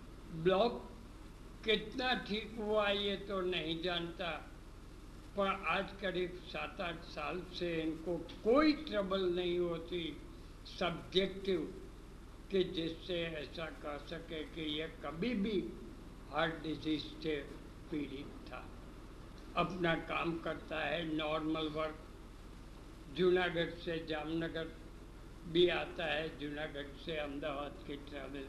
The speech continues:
भी करता है। इतना काम करने पर भी इनको कोई तकलीफ नहीं है, तो आपके पास ये केसेस आ सकते हैं। सेकंड, कोरोनरी इनसफिशिएंसी वाले भी बहुत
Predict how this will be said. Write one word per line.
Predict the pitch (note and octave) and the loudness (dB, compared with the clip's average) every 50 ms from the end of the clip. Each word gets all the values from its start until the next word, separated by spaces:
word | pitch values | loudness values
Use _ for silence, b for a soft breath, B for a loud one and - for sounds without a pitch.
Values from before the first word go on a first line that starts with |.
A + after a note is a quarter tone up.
| - D3 | -8 -10
भी | D3 | -10
करता | C#3 - - C#3+ C#3 - - D3 D3 D3 C#3 | -10 -8 -8 -8 -8 -8 -6 -6 -4 -4 -4
है। | C#3 C#3 C#3+ - - - - - - - - - - - - - - - - - - - - - - - B3 | -4 -6 -8 -10 -10 -12 -12 -12 -12 -12 -12 -14 -14 -14 -14 -14 -14 -14 -14 -14 -14 -14 -14 -14 -8 -2 0
इतना | A3+ G#3 G#3+ G3 G3 - - - C#4+ C4 B3 B3 B3 | 2 2 2 0 -2 -4 -6 -4 0 2 2 2 2
काम | B3 - A#3 G3+ G3 G3 G3 | 0 -2 -2 0 0 0 -2
करने | F#3+ - - G3+ F#3 E3+ D#3+ E3+ E3+ E3 | -2 -4 -6 -6 -4 -4 -4 -4 -4 -6
पर | - - - E3 D#3+ | -8 -8 -6 -6 -6
भी | D#3 E3 E3 E3+ E3+ | -6 -6 -4 -2 -2
इनको | D#3+ D3+ C#3+ D3 C#3+ - - D3+ | -2 -4 -4 -6 -8 -8 -8 -8
कोई | D3 D3 - - D#3 D#3 E3+ F#3+ | -8 -8 -10 -8 -6 -4 -4 -4
तकलीफ | G3 F#3 - F3 C#3+ B2+ - - C#3+ C#3 C3 - - - | -6 -6 -8 -8 -8 -8 -8 -10 -10 -10 -10 -10 -10 -8
नहीं | D3 C#3 B2+ B2+ B2+ A#2 | -8 -8 -8 -8 -8 -8
है, | G#2+ G#2 G#2+ - - - - - - - - - - - - - - - - - - - | -8 -10 -12 -12 -12 -12 -12 -12 -12 -12 -12 -12 -12 -12 -12 -12 -12 -12 -12 -10 -4 -2
तो | F3+ | 0
आपके | D#3 D#3 D#3 D#3 D#3+ - - - F3 | 0 0 0 0 -2 -4 -4 -4 -4
पास | D#3 - - D#3 D3 C#3+ C#3 - - D#3 | -4 -2 -4 -4 -4 -4 -4 -6 -6 -6
ये | D3+ C#3+ C#3+ D3 D3+ C#3+ | -4 -2 0 0 -2 -2
केसेस | - - C#3+ C3 B2+ B2+ B2 - C#3+ C#3+ C3 - - - - - | -4 -6 -8 -8 -8 -8 -8 -8 -6 -6 -6 -8 -8 -10 -8 -6
आ | C#3+ A#2+ A2+ | -6 -6 -6
सकते | - - - - - - - - - | -6 -8 -10 -12 -12 -12 -12 -12 -12
हैं। | - - - - - - - - - - - - - - - - - - - - - - - - - - - - - - - - - | -12 -12 -12 -12 -12 -12 -12 -12 -12 -12 -12 -12 -12 -12 -12 -12 -12 -12 -12 -12 -12 -12 -12 -12 -12 -12 -12 -12 -12 -12 -12 -12 -10
सेकंड, | - - G3 F3+ F#3 F3+ - B3 B3 B3 A#3+ A#3+ B3 - - - - - - - - - - - - - - - - - - - - - - - | 0 6 8 8 8 8 6 4 4 4 4 2 0 -2 -6 -10 -12 -12 -12 -12 -12 -12 -12 -12 -12 -12 -12 -12 -12 -12 -12 -12 -14 -14 -4 2
कोरोनरी | G#3 F#3+ F#3 F#3+ G#3 A#3 A#3 A3+ A#3 A#3 A3+ G#3+ G3+ A3+ A#3 | 4 6 8 8 8 8 6 6 4 4 4 4 4 4 4
इनसफिशिएंसी | A3 G#3+ G#3+ G#3+ G#3+ A3+ G3+ - - - G#3+ G3+ - - A3 A3 F#3+ - - - G#3+ G3+ F#3+ G3 F3+ - - G#3 G#3 G3+ | 4 2 2 2 0 -2 -4 -4 -2 0 0 0 0 -2 -4 -4 -4 -6 -4 0 0 2 2 2 0 -2 -2 -2 0 0
वाले | F#3+ G3 F#3+ F#3 F#3 F3+ F#3 F#3 | 2 2 2 2 2 2 0 0
भी | F3 E3 F3+ F#3+ | 0 0 0 0
बहुत | F3 E3 F3+ F3 D#3+ D3 E3 D#3 - | 0 0 0 2 2 2 2 0 -2